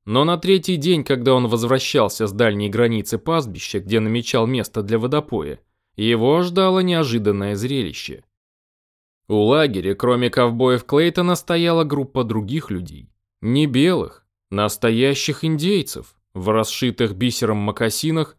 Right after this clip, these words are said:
и с перьями в головах. Их было человек шесть. Они сидели на земле неподалеку от костра, не шевелясь, с каменными лицами. Одежда их была простой, но не нищей,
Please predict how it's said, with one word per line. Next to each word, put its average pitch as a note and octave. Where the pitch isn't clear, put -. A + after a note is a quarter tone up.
и A2
с A2
перьями D#3
в F2+
головах. A2
Их D3
было F3
человек C3
шесть. -
Они E3+
сидели E3
на D#3
земле C#3+
неподалеку A#2+
от G2
костра, -
не G2+
шевелясь, G#2
с -
каменными B2+
лицами. G2
Одежда A#2
их B2+
была A#2+
простой, C3
но B2+
не C3
нищей, D3+